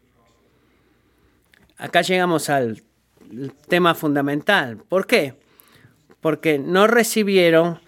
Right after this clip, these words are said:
el amor de la verdad para ser salvos. Rechazaron recibir el amor de la verdad.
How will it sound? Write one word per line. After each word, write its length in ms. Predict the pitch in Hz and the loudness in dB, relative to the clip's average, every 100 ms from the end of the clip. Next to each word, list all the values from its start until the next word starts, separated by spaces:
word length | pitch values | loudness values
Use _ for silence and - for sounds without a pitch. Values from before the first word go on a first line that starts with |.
| _ _ | _ _
el 180 | - 143 | -2 0
amor 320 | 143 156 165 | 2 2 2
de 100 | 160 | 2
la 120 | 156 | 2
verdad 640 | 151 160 220 185 127 113 - _ - | 2 2 2 2 -2 -8 -18 _ -8
para 220 | 135 131 | -4 -4
ser 220 | - 131 | -4 -4
salvos. 720 | - 131 113 113 113 - - - | -2 -2 0 -2 -6 -10 -18 -12
Rechazaron 760 | 156 156 156 156 214 220 185 | -2 -2 -2 -4 0 0 0
recibir 440 | 160 147 170 320 | -2 -2 -2 -2
el 120 | 214 143 | 0 0
amor 240 | 143 143 | 0 0
de 100 | 139 | 0
la 120 | 139 | 0
verdad. 420 | 131 120 117 107 | -2 -2 -4 -6